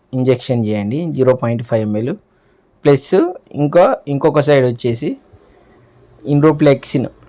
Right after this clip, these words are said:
ఇండ్రోప్లాక్సిన్ జీరో పాయింట్ ఫైవ్ ఎంఎల్ చేయండి. త్రీ డేస్ చేయండి. వాటర్లో వచ్చేసి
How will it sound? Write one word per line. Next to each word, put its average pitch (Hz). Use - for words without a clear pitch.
ఇండ్రోప్లాక్సిన్ 135
జీరో 135
పాయింట్ 127
ఫైవ్ 127
ఎంఎల్ 120
చేయండి. 107
త్రీ 147
డేస్ 147
చేయండి. 123
వాటర్లో 143
వచ్చేసి 127